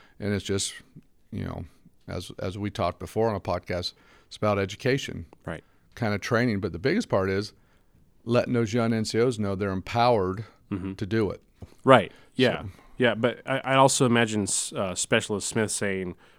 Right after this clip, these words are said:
Speaker 2: Well, here we go again. Another good idea from the top. I mean, what would you say to him? Why should he buy it?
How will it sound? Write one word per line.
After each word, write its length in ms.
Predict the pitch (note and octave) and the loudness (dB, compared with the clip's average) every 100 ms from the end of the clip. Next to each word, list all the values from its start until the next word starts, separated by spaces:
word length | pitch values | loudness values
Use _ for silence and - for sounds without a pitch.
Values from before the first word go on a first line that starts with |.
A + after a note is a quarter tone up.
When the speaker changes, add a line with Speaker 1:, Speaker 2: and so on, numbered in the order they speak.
| - | -4
Speaker 2:
Well, 80 | A2 | 2
here 100 | B2 | 4
we 100 | A#2+ | 8
go 220 | B2 A#2+ | 8 8
again. 440 | A2+ A2 G2 F#2+ | 8 6 4 0
Another 240 | F#2+ G2+ G2 | -2 -2 0
good 180 | A2 G#2+ | 2 2
idea 460 | G2+ G2+ G#2+ G2+ | 2 0 0 -2
from 160 | - G2 | -2 -8
the 160 | - | -8
top. 480 | - A2+ G2 F2+ - - _ - | -4 0 0 -2 -12 -20 _ -20
I 80 | A#2 | -10
mean, 400 | G#2+ G2 F2+ E2+ - | -6 -4 -6 -8 -4
what 160 | A#2+ B2+ | -4 -2
would 100 | A2+ | -2
you 60 | |
say 180 | - C3 | 0 0
to 80 | F#2 | -2
him? 300 | E2+ D2+ - - - | -8 -12 -6 -6 0
Why 140 | G#2 | 0
should 160 | - F#2 | 0 -4
he 100 | G2 | -4
buy 240 | F2+ D2+ | -4 -6
it? 260 | - - | -12 -16